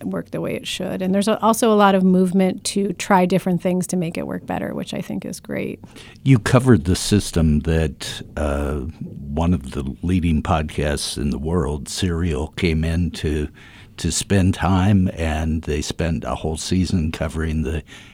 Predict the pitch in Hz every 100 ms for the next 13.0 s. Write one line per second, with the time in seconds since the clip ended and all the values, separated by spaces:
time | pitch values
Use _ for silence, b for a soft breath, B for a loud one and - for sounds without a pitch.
0 | - - 92 90 80 78 82 - - -
1 | - 82 - 92 95 82 69 69 78 73
2 | 78 73 76 - 69 80 98 107 69 64
3 | 67 B B B B B - 87 82 87
4 | 82 - - - - - 110 - - 95
5 | 117 104 - 147 175 - - 165 131 123
6 | 127 - 95 98 95 87 - - - 76
7 | 69 62 - B B B B B B -
8 | - 101 - 127 - - 190 - 190 190
9 | - 85 73 - 71 65 62 - - 180
10 | - 160 143 123 - - 87 82 82 80
11 | - - - - - - - 131 120 113
12 | 110 110 104 104 90 90 95 95 90